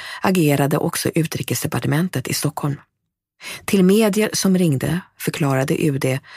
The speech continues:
att det var omöjligt att ha en person med Kent Ekeroths åsikter på en svensk ambassad. Framförallt inte i en av världens mest konfliktdrabbade områden. Det här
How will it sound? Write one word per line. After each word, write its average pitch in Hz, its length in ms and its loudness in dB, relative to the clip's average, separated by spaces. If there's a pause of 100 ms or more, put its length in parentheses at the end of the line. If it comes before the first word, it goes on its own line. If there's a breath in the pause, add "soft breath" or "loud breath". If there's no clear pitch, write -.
(120 loud breath)
att 143 160 0
det 147 80 2
var 180 320 4
omöjligt 143 840 0
att 156 120 0
ha 147 180 -2
en 131 100 0
person 131 380 -2
med 143 160 -4
Kent 123 300 -2
Ekeroths 127 640 -2
åsikter 127 640 -2 (240 loud breath)
på - 100 0
en 143 60 2
svensk 123 520 -2
ambassad. - 520 -2 (680 soft breath)
Framförallt 139 520 0
inte 131 260 0
i 139 160 0
en 135 180 2
av 131 80 0
världens 135 400 0
mest - 220 -4
konfliktdrabbade - 1040 -4
områden. 139 580 -2 (1600 loud breath)
Det - 80 0
här 202 460 2